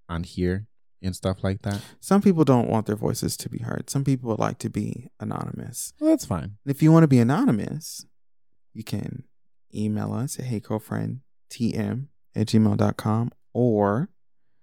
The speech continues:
Speaker 2: you can
Speaker 1: D M us and just be like, Please use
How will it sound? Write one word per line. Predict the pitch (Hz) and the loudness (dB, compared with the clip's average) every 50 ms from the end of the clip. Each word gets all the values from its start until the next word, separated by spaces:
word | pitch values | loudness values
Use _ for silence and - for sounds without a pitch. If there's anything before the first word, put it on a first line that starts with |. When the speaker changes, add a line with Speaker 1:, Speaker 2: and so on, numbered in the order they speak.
| _ _ _ _ _ _ _ _ _ | _ _ _ _ _ _ _ _ _
Speaker 2:
you | - 110 110 107 | 2 2 2 2
can | - - 113 107 104 107 104 104 104 104 110 - _ _ _ _ _ _ _ _ _ _ _ _ _ _ _ _ _ _ _ _ _ _ _ _ _ 110 | 4 2 2 4 4 4 2 0 -2 -4 -8 -12 _ _ _ _ _ _ _ _ _ _ _ _ _ _ _ _ _ _ _ _ _ _ _ _ _ -2
Speaker 1:
D | 139 160 175 185 | 0 2 4 4
M | 170 165 160 | 4 4 4
us | 165 170 170 - | 4 2 2 2
and | - 113 113 | 0 -2 -2
just | 117 113 - | 0 2 4
be | 127 | 4
like, | 117 113 104 - | 6 6 4 0
Please | - - 139 147 151 147 127 120 | 0 2 2 4 4 2 2 6
use | 120 120 123 123 120 120 - - | 6 8 8 8 8 6 2 -6